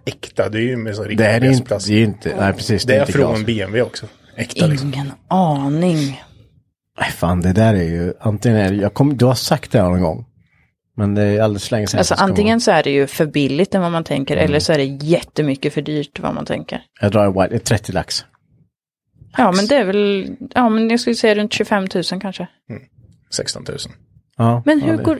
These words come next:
Speaker 3: hur är, och
Speaker 1: Allt.
Speaker 3: liksom bara, liksom bra passform på det här då? Att
Speaker 1: Ja,
Speaker 3: det bara
Speaker 1: det är
Speaker 2: bara
Speaker 1: original
Speaker 2: som
Speaker 1: från
Speaker 2: det är,
Speaker 1: B M W.
Speaker 2: liksom.
Speaker 3: Det är ju helt sjukt.
Speaker 1: Det är original från B M W.
Speaker 2: Mm.
Speaker 1: Så det var ju jättebra. Det var olackat också, men man var tvungen att lacka det.
Speaker 2: Ja, men
Speaker 3: Ja,
Speaker 2: det är inte
Speaker 3: jo.
Speaker 2: hela världen.
Speaker 1: Det var inte hela världen.
Speaker 2: Nej.
Speaker 1: Och sen så var det, man fick inte med kablager till, för det var olika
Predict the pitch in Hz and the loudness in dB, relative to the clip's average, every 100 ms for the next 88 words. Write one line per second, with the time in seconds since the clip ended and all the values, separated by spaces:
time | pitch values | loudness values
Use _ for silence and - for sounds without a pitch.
0 | 247 311 302 294 254 240 - 254 233 233 | -4 -4 0 2 0 -4 0 2 2 0
1 | - 233 220 208 220 208 196 180 170 - | 0 0 2 0 2 4 4 2 -6 -16
2 | - - 202 214 185 196 262 247 - 202 | -12 -6 -2 0 2 2 0 -2 -6 -6
3 | - 170 170 - - - - - 139 165 | -6 -8 -4 -4 -2 -4 -6 -4 -2 2
4 | 165 123 139 - - 110 101 95 - 139 | 2 4 4 2 2 0 0 0 0 0
5 | 117 104 139 - _ _ 196 233 214 - | 0 -2 -4 -12 _ _ 2 4 2 0
6 | - 277 - - 120 120 107 - 120 107 | -2 0 0 2 2 2 -2 -4 -4 -4
7 | 90 90 117 107 131 165 135 127 - - | -4 -6 -2 0 2 2 0 0 -2 -2
8 | 131 147 156 117 - 131 - - 117 117 | 2 4 4 2 2 -2 -2 -6 -4 -2
9 | 117 117 110 98 - - - 101 95 202 | -4 -4 -8 -8 -10 -14 -8 -2 0 2
10 | 196 202 208 139 - - 101 87 95 - | 4 2 2 2 2 2 2 0 -4 -12
11 | _ - 117 101 104 98 85 - 95 87 | _ -2 -2 0 -2 -2 -6 -8 -4 -2
12 | - 131 117 127 110 107 104 110 104 110 | 0 0 2 4 6 6 4 0 -4 -4
13 | 107 107 98 107 107 92 - 123 98 98 | -2 -2 -2 -2 -2 -2 -2 -4 -4 -4
14 | 110 110 110 98 - 107 104 | 0 0 0 -2 0 2 2